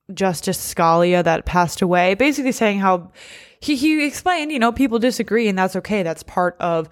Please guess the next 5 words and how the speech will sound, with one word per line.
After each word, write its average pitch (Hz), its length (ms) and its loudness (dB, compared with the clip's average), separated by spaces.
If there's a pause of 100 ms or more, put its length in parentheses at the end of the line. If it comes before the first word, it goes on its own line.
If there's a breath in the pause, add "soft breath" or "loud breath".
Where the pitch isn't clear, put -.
(760 loud breath)
you 202 120 0
know, 170 160 4
also 190 340 0
the, 170 320 0
the 160 440 -2